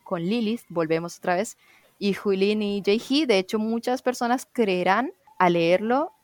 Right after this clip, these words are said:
que nunca fue un abuso, porque Jae-hee estaba de acuerdo con eso. Pero no, o sea, realmente hay incluso muchas personas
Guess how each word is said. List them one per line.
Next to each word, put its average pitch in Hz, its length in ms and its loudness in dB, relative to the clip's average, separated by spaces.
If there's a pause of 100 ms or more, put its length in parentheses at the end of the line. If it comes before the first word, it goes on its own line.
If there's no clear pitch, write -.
(120)
que 170 180 -8
nunca 180 380 -2
fue 208 160 -2
un 202 60 -2
abuso, 214 420 -2
porque 185 260 -4
Jae-hee 202 460 -2 (400)
estaba 208 720 6
de 180 120 2
acuerdo 180 440 2
con 151 160 -8
eso. 160 340 -12 (920)
Pero 180 280 4
no, 233 260 4
o 175 80 -8
sea, 185 380 6
realmente 233 960 4
hay 208 380 2
incluso 202 480 -6
muchas 208 300 -4
personas 208 640 -2